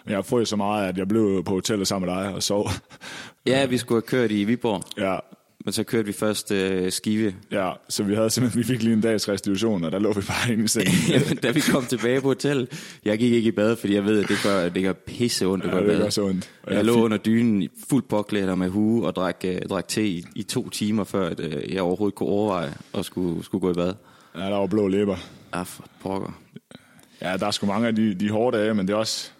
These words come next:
Speaker 1: jeg synes også, det har noget charme. Det er også, det er de gode
Speaker 2: Jo, jo.
Speaker 1: historier, ikke?
Speaker 2: Jo, jo. Det, øh, det er dem, man husker.
Speaker 1: Ja.
Speaker 2: Hvad er så det værste løb, du kunne, du kunne køre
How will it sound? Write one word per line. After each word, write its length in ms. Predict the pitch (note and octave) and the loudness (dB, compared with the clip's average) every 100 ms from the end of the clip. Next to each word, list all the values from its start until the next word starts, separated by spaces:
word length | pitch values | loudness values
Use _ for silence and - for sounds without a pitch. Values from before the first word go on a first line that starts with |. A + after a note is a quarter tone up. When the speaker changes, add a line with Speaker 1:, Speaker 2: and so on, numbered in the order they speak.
| - | -10
Speaker 1:
jeg 100 | G2+ | -6
synes 160 | A2 A2+ | 0 0
også, 160 | A2 | 0
det 80 | A2+ | 0
har 120 | A2 | -2
noget 160 | F#2+ F#2 | -2 -2
charme. 300 | G2 G2+ F#2+ | 0 0 0
Det 100 | G2 | 0
er 40 | |
også, 360 | G2 F#2+ - - | 0 -2 -4 -4
det 40 | G2+ | -4
er 40 | |
de 60 | F#2+ | 0
gode 200 | G#2 A#2+ | 4 4
Speaker 2:
Jo, 140 | D3 | 6
jo. 180 | E3 C#3+ | 4 2
Speaker 1:
historier, 160 | - G2+ | 2 -2
ikke? 420 | G2+ - - G#2+ | -4 -8 -2 2
Speaker 2:
Jo, 60 | C3 | 2
jo. 100 | A2 G#2+ - _ - - - - - - | 0 -4 -16 _ -20 -20 -20 -20 -14 -4
Det, 220 | F#2+ F2+ | -2 0
øh, 280 | F#2 F2+ F#2 F2+ - _ - | -2 -6 -8 -10 -16 _ -4
det 80 | |
er 20 | F#2+ | 0
dem, 100 | G2+ | 0
man 120 | A2 | 0
husker. 340 | G#2 A2+ - - E2 | 0 -2 -8 -12 -10
Speaker 1:
Ja. 60 | D2 - - _ _ _ _ _ _ _ _ - | -10 -10 -14 _ _ _ _ _ _ _ _ -4
Speaker 2:
Hvad 140 | A2+ | -2
er 40 | B2 | 0
så 160 | B2+ | 0
det 120 | B2 A2 | 0 0
værste 360 | G#2+ B2+ - | 0 -2 -2
løb, 280 | G#2 G#2 F#2 - G2 - _ _ _ - | 0 2 0 -4 -20 -20 _ _ _ -8
du 100 | G2 | -6
kunne, 600 | F2+ F#2+ F2+ F2+ F2+ F2+ | -4 -2 -2 -2 -4 -4
du 140 | F2+ F#2 | -4 -4
kunne 120 | F#2 | -4
køre 300 | - G2 | -2 0